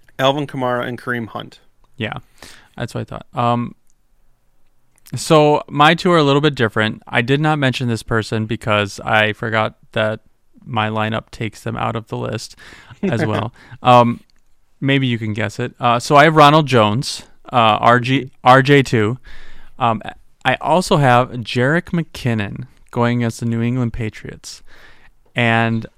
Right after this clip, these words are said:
Speaker 2: I think that the New England Patriots have kind of been exposed, uh, so far this year for a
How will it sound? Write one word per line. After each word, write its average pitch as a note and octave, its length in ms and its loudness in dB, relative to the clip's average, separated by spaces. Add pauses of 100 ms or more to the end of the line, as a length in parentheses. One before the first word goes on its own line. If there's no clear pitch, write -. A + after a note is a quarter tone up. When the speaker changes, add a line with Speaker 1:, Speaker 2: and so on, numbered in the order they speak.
(100)
Speaker 2:
I B2 100 0
think E3+ 220 -4
that G#3 240 -6 (640)
the C3 100 0
New C3+ 180 0
England D3+ 260 -4
Patriots B2+ 440 -4
have A#2+ 120 -8 (120)
kind C3 220 -4
of C#3 60 -4
been C#3 100 -4
exposed, A2+ 920 -6 (180)
uh, G#2+ 280 0
so A2+ 240 -6
far A2+ 220 -2
this G#2+ 200 -6
year A2 180 -2
for G#2+ 500 -6 (220)
a A#2 160 -2